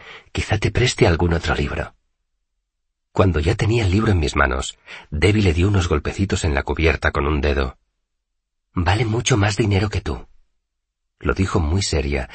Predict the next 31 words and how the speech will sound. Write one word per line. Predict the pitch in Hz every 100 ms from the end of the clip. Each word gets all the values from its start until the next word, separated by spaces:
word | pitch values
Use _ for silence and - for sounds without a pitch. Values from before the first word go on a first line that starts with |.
| -
sin | - - 62
pizca | 76 87 - 65
de | 62
picardía. | 71 69 69 73 65 - _ _ _ _ _ _ _
"Si | - 90
me | 71
lo |
devuelves | 71 76 85 107 139
estropeado, | 101 - 80 71 69 67 65 - - -
tendrás | - 69 76 95
que | -
darme | 95 92 95
explicaciones". | 92 - 101 80 73 78 64 62 - - _ _ _ _ _ _ _ -
"Tendré | 90 85 101
mucho | 104 104 95
cuidado", | 82 76 - - _ _ _ _ _ _
le | 78
aseguré. | 62 71 67 65 58 - _ _ _ _ _ _ _ _ -
Debbie | 78 98 101
asintió, | 90 73 62 73 60 - - - -
pasó | 80 - 87
a |
mi | 90
lado | 78 98
y | 78
fue | - 69
hasta | 64 -
la | 60
mesa. | 64 62 62 - _ _ _ _ _ _ -
"Muy | 113 127
bien, | 131 76 - 62